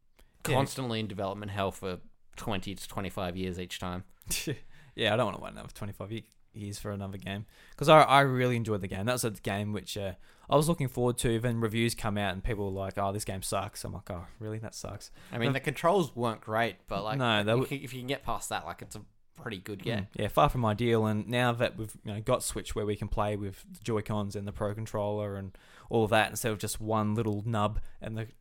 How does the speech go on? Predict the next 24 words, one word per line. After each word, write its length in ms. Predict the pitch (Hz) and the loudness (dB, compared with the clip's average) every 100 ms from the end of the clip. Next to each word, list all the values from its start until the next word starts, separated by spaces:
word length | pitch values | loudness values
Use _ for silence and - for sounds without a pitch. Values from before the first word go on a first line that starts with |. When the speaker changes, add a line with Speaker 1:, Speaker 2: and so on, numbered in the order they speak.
| - - | -16 -10
Speaker 1:
<laughs> 140 | - | -4
and 80 | 139 | -4
the 80 | 131 | -4
touch 280 | - 113 - | -4 -4 -6
screen, 320 | - 104 101 - - - - - - | -8 -8 -8 -10 -20 -20 -20 -20 -14
yeah, 220 | 80 113 | 0 0
it 260 | 107 107 131 | 2 0 -2
can 80 | |
be 220 | 120 117 113 | 0 0 0
a 40 | - _ | -6 _
really, 480 | 120 123 127 113 104 - - | -4 0 2 2 -2 -8 -4
really 160 | 123 | -2
great 240 | 107 107 95 | 0 -2 -2
game, 220 | 110 110 | -4 -4
especially, 300 | - 127 113 | -2 -4 2
like, 140 | 110 - - - - - - - - - - | 0 0 -20 -20 -20 -20 -20 -20 -20 -10 0
up 180 | 127 - | 2 2
the 60 | |
graphics 420 | 110 113 113 - | 4 4 4 -6
a 60 | 113 | -6
bit, 420 | 110 120 113 - - - - - - - | -2 2 2 -2 -12 -14 -14 -14 -14 -10
uh, 340 | 95 95 92 87 - - - - - - - | -6 -2 -2 -4 -8 -20 -20 -18 -18 -20 -8
have, 220 | 113 110 | -4 -2
like, 300 | 110 101 - | 0 0 -4